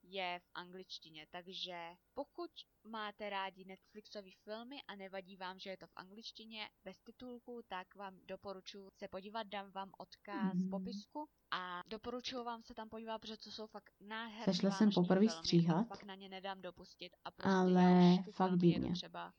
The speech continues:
Speaker 1: už jsem si, jeden jsem si dokonce pouštěla už v říjnu, to jsem zapomněla zmínit a na to většinou začínám koukat až od toho
Speaker 2: Mhm.
Speaker 1: prosince, protože nevím, no, tam v těch vánočních
Speaker 2: Musím říct, že to stříhání je fakt divný.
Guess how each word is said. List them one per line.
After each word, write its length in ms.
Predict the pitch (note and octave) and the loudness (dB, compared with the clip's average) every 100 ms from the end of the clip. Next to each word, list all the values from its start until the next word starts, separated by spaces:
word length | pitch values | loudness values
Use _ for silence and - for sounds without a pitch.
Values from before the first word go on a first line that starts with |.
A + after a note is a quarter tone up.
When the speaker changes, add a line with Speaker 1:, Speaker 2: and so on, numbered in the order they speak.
| - | -16
Speaker 1:
už 140 | A3 | -12
jsem 160 | A3 G#3+ | -10 -10
si, 120 | A#3 | -10
jeden 280 | A3 G3+ A3 | -8 -10 -12
jsem 160 | G#3+ | -12
si 100 | A3 | -10
dokonce 340 | G3 G3+ G3+ G#3 | -10 -10 -12 -10
pouštěla 400 | F#3 - A3+ - | -8 -6 -6 -8
už 140 | G#3 | -10
v 80 | - | -12
říjnu, 380 | - G3 F3 D#3 | -10 -10 -10 -12
to 80 | F#3+ | -14
jsem 200 | G#3 G3+ | -16 -14
zapomněla 500 | F#3+ F#3+ F#3+ F3+ F#3+ | -12 -14 -14 -12 -12
zmínit 520 | F3+ E3+ F3+ F#3 G3+ _ - | -14 -18 -16 -18 -20 _ -10
a 260 | F3 F3 E3+ | -8 -8 -8
na 100 | G#3 | -10
to 120 | G3+ | -10
většinou 360 | G3+ F#3+ G#3 G3+ | -10 -10 -10 -10
začínám 340 | G#3 G#3 G#3+ | -8 -8 -8
koukat 260 | G#3+ G#3 A3 - | -12 -12 -10 -10
až 140 | G#3 | -10
od 140 | G3+ | -10
toho 160 | - B3+ | -10 -4
Speaker 2:
Mhm. 60 | B3 | 0
Speaker 1:
prosince, 500 | F#3+ F#3 F#3 G3 G#3 | 2 2 0 -2 -8
protože 560 | - G#3 G#3 G3+ G#3+ G#3 G#3 _ | -10 -14 -12 -10 -10 -10 -16 _
nevím, 400 | A3 A3+ G3 D#3 | -10 -8 -8 -10
no, 200 | D3+ D#3+ F3 _ _ _ | -12 -14 -14 _ _ _
tam 160 | A3+ | -14
v 20 | B3 | -10
těch 200 | E4 A#3+ | -12 -6
vánočních 340 | A#3 A3 G#3+ G3+ | -4 -4 4 6
Speaker 2:
Musím 40 | |
říct, 160 | F#3+ F3+ | 6 6
že 100 | F#3 | 4
to 100 | F#3 | 2
stříhání 560 | G3 - F#3+ F3+ F#3 F#3 | 0 0 4 6 6 4
je 60 | |
fakt 240 | F3+ F3+ F3 | 4 4 4
divný. 480 | F3 E3+ E3+ E3 | 6 4 4 0